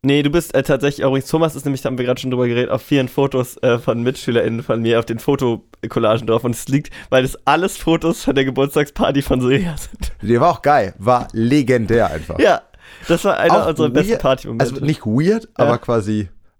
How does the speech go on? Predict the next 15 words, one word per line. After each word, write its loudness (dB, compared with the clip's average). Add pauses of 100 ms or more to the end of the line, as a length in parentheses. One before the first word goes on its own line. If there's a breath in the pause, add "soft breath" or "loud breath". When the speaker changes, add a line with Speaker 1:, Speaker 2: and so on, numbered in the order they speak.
Speaker 2:
also 2
nicht, 0
nee, 4
nicht 2
schlimm 0
weird, 2
aber -2
auch -4
weird, 2 (360 soft breath)
wie 2
lange 2
ich -4
mit -2
ihrer 2
Nachbar-, -2